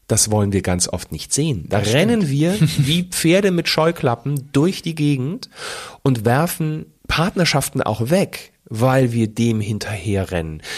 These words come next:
Speaker 1: Das ist, ne, heute ist es nicht nur ein Wegwerfen, sondern heute ist es ein Wegwischen. Das ist ja alleine schon ein Partner kennenzulernen, um glücklich zu werden. Wie machen wir das? Wir beide haben uns im Internet kennengelernt. Damals war es noch nicht salonfähig, heute ist es salonfähig. Und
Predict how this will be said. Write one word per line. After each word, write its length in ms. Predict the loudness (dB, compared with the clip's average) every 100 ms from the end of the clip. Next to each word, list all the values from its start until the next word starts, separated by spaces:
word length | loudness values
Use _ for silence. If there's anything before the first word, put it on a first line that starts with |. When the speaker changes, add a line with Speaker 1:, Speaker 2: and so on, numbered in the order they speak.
| -10 -2
Speaker 1:
Das 160 | 0
ist, 240 | 2 0 0
ne, 240 | -2 0
heute 340 | 0 2 2
ist 180 | 2 0
es 160 | 0 0
nicht 200 | -2 -2
nur 100 | -2
ein 60 |
Wegwerfen, 480 | -2 0 0 0 0
sondern 180 | 0 2
heute 160 | 0 -2
ist 100 | -4
es 140 | -2
ein 200 | -4 -4
Wegwischen. 1000 | -4 -6 _ -12 -4 -2 0 -2 -8 -14 -10
Das 160 | -4
ist 160 | -2 2
ja 80 | 2
alleine 300 | 2 0 0
schon 180 | 0 -2
ein 200 | -4 -6
Partner 360 | -6 -4 -4
kennenzulernen, 1120 | -6 -4 -2 -2 -2 -2 0 0 0 0 -4 -8 -10
um 180 | -4 -2
glücklich 440 | 0 -2 -2 -6 -4
zu 280 | -4 -2
werden. 420 | 0 0 -2 -6 -12 -14 -12
Wie 200 | -2 0
machen 400 | 0 -2 0 0
wir 80 | 2
das? 480 | 2 0 0 -2 -4
Wir 460 | -20 -18 -10 -2 0
beide 200 | 0 -2
haben 120 | -2
uns 120 | -4
im 60 | -6
Internet 300 | -6 -6 -4
kennengelernt. 720 | -4 -2 0 0 0 -2 -4
Damals 280 | -2 -2 -2
war 80 |
es 120 | -2 -4
noch 80 |
nicht 140 | -4 -4
salonfähig, 600 | -2 -4 -2 -2 -2 -4
heute 200 | -4 -2
ist 160 | -2 -2
es 80 |
salonfähig. 640 | -2 -2 -2 -2 -4 -2 -6
Und 140 | -8